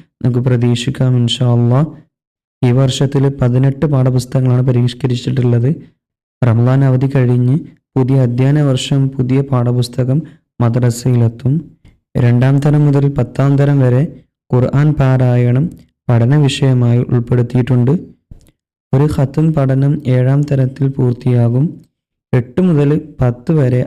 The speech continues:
ആവർത്തിച്ചു പഠനവുമാണ് സിലബസ് ക്രമം. പിന്നെ അതുപോലെ ഖുർആൻ പാരായണം, ഹിഫ്ള്, പാരായണ നിയമങ്ങൾ എന്നിവയുടെ പഠനത്തിന്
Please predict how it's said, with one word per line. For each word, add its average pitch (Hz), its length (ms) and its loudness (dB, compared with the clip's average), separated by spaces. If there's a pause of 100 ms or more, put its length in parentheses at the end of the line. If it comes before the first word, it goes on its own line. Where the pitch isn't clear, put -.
(140)
ആവർത്തിച്ചു 139 720 -2
പഠനവുമാണ് 123 760 0 (360)
സിലബസ് 123 500 -2
ക്രമം. 117 400 -2 (840)
പിന്നെ 123 140 2
അതുപോലെ 123 420 0 (140)
ഖുർആൻ 135 460 0
പാരായണം, 120 680 2 (460)
ഹിഫ്ള്, 123 580 0 (480)
പാരായണ 135 560 0
നിയമങ്ങൾ 127 640 0 (100)
എന്നിവയുടെ 120 600 0 (460)
പഠനത്തിന് 151 640 0